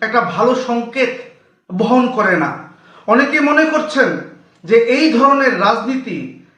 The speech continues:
একটা অশনি সংকেত। যে কোনো সময় আমাদের যে একটা ভ্রাতৃত্ব বোধ রয়েছে সারা ত্রিপুরা রাজ্যের মানুষদের মধ্যে, সেই ভ্রাতৃত্ব বোধে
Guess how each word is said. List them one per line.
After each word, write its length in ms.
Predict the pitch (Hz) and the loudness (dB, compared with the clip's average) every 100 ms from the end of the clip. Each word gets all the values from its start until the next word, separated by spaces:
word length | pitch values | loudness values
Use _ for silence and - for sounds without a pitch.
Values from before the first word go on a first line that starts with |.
| _ - | _ -6
একটা 560 | 208 247 214 208 - - _ _ | 0 2 2 0 -4 -16 _ _
অশনি 360 | 226 - 254 247 | -4 0 -2 -2
সংকেত। 580 | - 202 202 208 147 - - _ _ _ _ - 143 | -4 -8 -6 -6 -6 -8 -18 _ _ _ _ -20 -10
যে 300 | 131 277 311 | 0 2 2
কোনো 200 | 311 320 | 0 0
সময় 440 | - 294 285 285 302 - - - - | 0 0 2 2 2 -4 -12 -20 -6
আমাদের 640 | 208 214 233 240 233 233 - - _ _ | 0 2 4 4 4 0 -10 -14 _ _
যে 200 | 156 214 | -2 2
একটা 400 | 226 226 208 - | 4 2 -2 -2
ভ্রাতৃত্ব 680 | 208 208 214 - 311 - 311 | -2 0 -4 -4 -6 -4 -4
বোধ 340 | 269 247 269 240 | 2 2 2 2
রয়েছে 680 | 247 226 - 180 175 175 - - _ | 4 4 2 -4 -4 -8 -16 -20 _
সারা 260 | 220 226 | 2 2
ত্রিপুরা 420 | 214 220 226 262 262 | 2 -2 -6 0 2
রাজ্যের 360 | 254 - 240 | 2 2 2
মানুষদের 600 | 208 214 262 262 262 254 | 2 2 0 -4 -2 -2
মধ্যে, 480 | 208 190 - 170 175 - - _ _ _ | 0 -6 -6 -8 -10 -16 -20 _ _ _
সেই 240 | - 247 233 | 0 2 4
ভ্রাতৃত্ব 640 | - 208 - 269 262 269 | 2 -4 -4 -8 -4 -4
বোধে 680 | 196 208 208 190 156 - - | -2 0 0 0 0 -4 -14